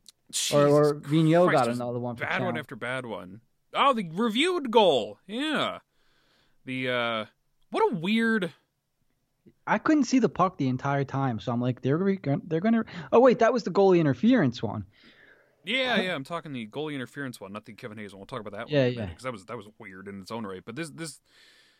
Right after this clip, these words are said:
Speaker 1: goalie interference, Flyers Twitter really melted down about this, and I kinda, I see why, but I don't.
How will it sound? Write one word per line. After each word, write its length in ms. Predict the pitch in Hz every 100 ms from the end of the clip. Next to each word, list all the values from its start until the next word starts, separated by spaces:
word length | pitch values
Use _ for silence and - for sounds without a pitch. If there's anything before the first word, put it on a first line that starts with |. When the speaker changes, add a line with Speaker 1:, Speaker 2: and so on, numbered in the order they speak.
| _ _ 139
Speaker 1:
goalie 280 | 220 349 381
interference, 560 | 247 - 214 202 185 - _ _
Flyers 360 | - 269 440 -
Twitter 220 | 381 180
really 260 | 143 170
melted 380 | 139 113 127 143
down 180 | 98 98
about 280 | 113 123 120
this, 360 | 131 139 - _ _ _
and 640 | 123 117 113 113 113 104 - _ _ _ _
I 100 | 147
kinda, 640 | 160 - 208 247 226 175 127 _ _ _ _ _ _ _ _ _ _ -
I 120 | 247
see 260 | 226 330 320
why, 240 | 240 196
but 140 | 160
I 80 | 147
don't. 340 | 120 95 90